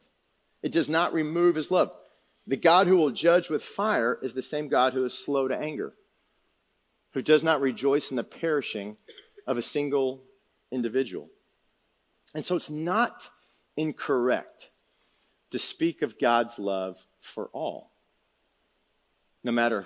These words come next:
who, no matter where, no matter when, no matter whether they are following him at that time or not.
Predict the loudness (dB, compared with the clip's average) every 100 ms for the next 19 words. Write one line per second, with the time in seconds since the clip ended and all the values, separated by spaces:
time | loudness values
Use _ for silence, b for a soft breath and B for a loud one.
0 | -4 -2 -2 -4 -10 _ _ _ _ _
1 | _ _ _ _ _ -8 -4 -2 -2 -4
2 | -2 -2 -2 -6 -12 _ _ _ _ _
3 | _ _ _ -8 -4 -2 -2 -4 -6 -8
4 | -8 -10 -16 _ _ _ _ _ _ _
5 | _ _ _ _ -6 -4 -2 0 0 -2
6 | -4 -12 _ _ _ _ _ _ _ _
7 | _ _ _ _ _ 2 4 6 4 2
8 | 2 2 2 0 -2 -4 -2 -2 -4 -6
9 | -6 -6 -10 -12 -16